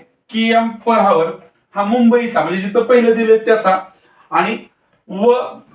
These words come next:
बेचाळीस हा औरंगाबाद नूर निघालेल्या गाडीचा स्पीड असणार आहे, केएम per hour, किलोमीटर प्रति तास वेगाने निघाल्यास एकमेकीच्या भेटीच्या वेळी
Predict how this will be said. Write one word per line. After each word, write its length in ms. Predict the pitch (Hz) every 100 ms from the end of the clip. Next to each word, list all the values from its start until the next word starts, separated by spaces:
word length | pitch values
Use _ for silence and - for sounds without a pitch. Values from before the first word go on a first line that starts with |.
| _
बेचाळीस 800 | 180 233 247 254 247 269 - - _
हा 320 | - 214 -
औरंगाबाद 500 | 240 254 254 240 233 - -
नूर 320 | 233 254 262 262
निघालेल्या 320 | 247 240 233
गाडीचा 260 | 226 208
स्पीड 260 | 202 - 196
असणार 280 | 190 185 170
आहे, 100 | 170 - _ -
केएम 340 | 220 214 220
per 220 | 214 214
hour, 320 | 202 185 175 - - _
किलोमीटर 400 | 220 220 208 220
प्रति 240 | 226 214
तास 360 | 208 - - - _ _
वेगाने 380 | 202 220 208 202
निघाल्यास 540 | 202 190 160 156 160 - _ -
एकमेकीच्या 500 | 220 202 202 208 226
भेटीच्या 420 | 185 202 185 202
वेळी 300 | 180 160 -